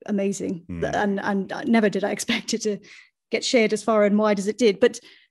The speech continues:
Speaker 1: um, yes, so, uh, in terms of finding out how it was actually done, I,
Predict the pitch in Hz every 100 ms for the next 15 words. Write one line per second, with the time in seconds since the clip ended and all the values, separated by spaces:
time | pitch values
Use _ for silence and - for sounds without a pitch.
0 | _ 247 254 254 254 - _ _ _ _
1 | _ - - _ 277 285 208 196 - -
2 | - 262 262 - - _ _ - - -
3 | - - 269 - - - 277 370 339 285
4 | 320 285 269 247 277 262 254 247 254 254
5 | 240 226 214 254 208 220 240